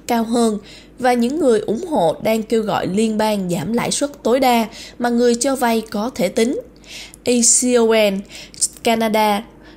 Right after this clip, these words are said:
một nhóm cộng đồng ủng hộ những người Canada có thu nhập thấp và trung bình, đã thực hiện cuộc khảo sát trong số các thành viên của mình.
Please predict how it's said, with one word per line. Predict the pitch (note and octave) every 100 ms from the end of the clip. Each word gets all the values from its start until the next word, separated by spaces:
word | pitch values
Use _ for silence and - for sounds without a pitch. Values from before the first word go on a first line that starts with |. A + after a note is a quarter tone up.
| -
một | B3 A3+ A3+
nhóm | B3+ B3+ G4+
cộng | C4 A3+
đồng | A3+ G#3+ A3+
ủng | G#3+ C#4+ F#4+
hộ | C#4 G3
những | G#3+ G#3 E4
người | C4 A#3
Canada | A#3+ C4+ C4+ C4 B3+
có | B3+ A3+ B3+ D#4
thu | D#4 C#4
nhập | B3 -
thấp | D4 E4+ -
và | G#3+ F#3 F3
trung | A#3+ A3+
bình, | G#3+ F3 - - -
đã | G#3 G#3
thực | - -
hiện | - A#3 G3 A3+
cuộc | A#3
khảo | G#3 - G3+
sát | A3+ D4 E4 -
trong | B3 A3+
số | A#3 A#3+
các | C4 E4 -
thành | A3 F#3+
viên | A3 G#3+
của | G#3 A3
mình. | A#3+ G3